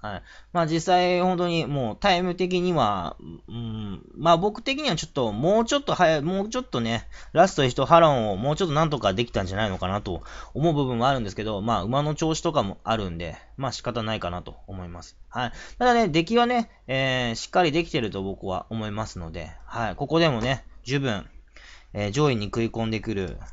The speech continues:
と思います。はい。はい。えー、一応ね、これで、あのー、四頭の予想の方を上げさせていただきまして、次ですね、回目になります。はい。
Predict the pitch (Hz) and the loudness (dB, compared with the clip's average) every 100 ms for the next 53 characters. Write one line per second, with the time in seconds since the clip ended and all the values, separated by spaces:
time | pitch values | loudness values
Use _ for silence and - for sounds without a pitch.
0 | - - - - - 185 - 98 113 - | -16 -18 -18 -10 2 2 2 -8 -10 -12
1 | - - - - - - 117 - - - | -14 -14 -16 -16 -8 -2 -2 -4 -8 -8
2 | - - - - - - - - - - | -10 -16 -20 -20 -20 -20 -20 -20 -20 -20
3 | - - - - 170 - 202 208 208 240 | -18 -18 -18 0 2 4 4 4 2 2
4 | 240 196 190 190 - 165 160 160 156 156 | 2 4 6 6 6 4 4 4 4 4
5 | 156 151 180 160 101 98 87 - 117 113 | 4 4 2 2 0 -2 -4 -4 -4 -2
6 | 110 110 139 123 98 - 110 107 110 131 | -4 -2 0 0 -2 -2 -4 -2 -2 -2
7 | 120 110 104 110 139 131 - 113 98 - | -2 -4 -6 -4 -4 -4 -4 -4 -6 -8
8 | 127 143 156 - - 131 143 - 202 233 | -6 -4 -4 -6 -10 -8 0 4 4 6
9 | 240 240 151 107 104 98 101 - - - | 6 6 4 0 -2 -2 -4 -6 -14 -8
10 | 131 135 | 0 0